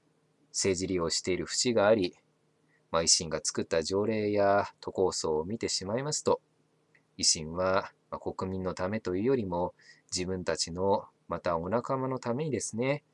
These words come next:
仕事をしている節もございます。こちら、維新の吉村知事が、大阪の吉村知事がですね、新型インフルエンザ等特措法がどのような法令なのか、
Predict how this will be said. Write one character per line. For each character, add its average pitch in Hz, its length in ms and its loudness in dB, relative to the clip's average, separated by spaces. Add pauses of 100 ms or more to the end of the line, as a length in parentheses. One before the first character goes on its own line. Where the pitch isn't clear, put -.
(1400)
仕 - 140 0
事 87 240 -4
を 82 40 -2
し - 120 -2
て 104 100 0
い 98 40 2
る 98 80 -2
節 - 200 -4
も 135 100 0
ご 87 120 -4
ざ 82 120 0
い 80 60 -2
ま 82 100 -2
す。 - 240 -6 (1800)
こ 92 100 -4
ち - 120 -2
ら、 90 380 4 (160)
維 95 80 -4
新 82 340 -4
の 95 340 2 (300)
吉 90 300 -2
村 85 240 0
知 - 160 -4
事 120 100 -2
が、 87 180 4 (640)
大 92 60 -2
阪 87 300 -4
の 87 80 -8
吉 85 260 -4
村 107 160 -2
知 - 160 -2
事 127 80 -2
が - 100 4
で - 80 0
す - 160 -6
ね、 120 300 0 (560)
新 92 180 -4
型 87 220 -2
イ 92 80 -2
ン 90 60 -6
フ - 100 -8
ル 92 60 0
エ - 20 0
ン 87 40 -6
ザ 82 120 0
等 95 200 0
特 - 240 -10
措 110 200 -2
法 113 320 -2
が 110 160 4
ど 135 160 0
の 156 100 -2
よ 101 180 2
う 85 60 -2
な 80 140 0
法 101 260 -2
令 104 140 0
な 123 100 0
の 117 140 -2
か、 90 240 8